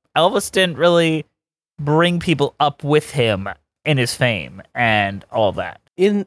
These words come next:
Speaker 2: in the real world, he
Speaker 1: <clears throat> Couldn't.
Speaker 2: Well, he sort of tried some, but it's all, it's all, like, you know, scraps.
Speaker 1: Yeah.
Speaker 2: Like, B B King, he gave some shows at his Vegas re-, residency. He had B B King come and play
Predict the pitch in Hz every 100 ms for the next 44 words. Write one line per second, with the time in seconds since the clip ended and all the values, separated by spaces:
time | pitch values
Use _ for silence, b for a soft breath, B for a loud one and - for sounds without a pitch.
0 | - 196 190 165 165 175 196 185 160 151
1 | 143 - 151 147 135 123 113 _ _ _
2 | - 165 - 165 160 95 90 - _ -
3 | 180 - 147 214 196 - _ _ - -
4 | 214 226 214 175 - - - 160 160 156
5 | 143 135 - 147 147 143 135 131 - 175
6 | 170 156 208 190 147 123 _ _ _ _
7 | _ _ _ 165 139 110 - - - 135
8 | 120 95 - - - - 127 104 135 127
9 | - 180 175 156 160 143 120 127 117 120
10 | 120 117 110 - - - 139 123 117 -
11 | 127 117 110 107 104 110 104 113 110 113
12 | - 101 113 117 117 117 123 127 - 139
13 | 120 110 104 110 101 107 104 113 110 110
14 | 113 107 107 110 110 117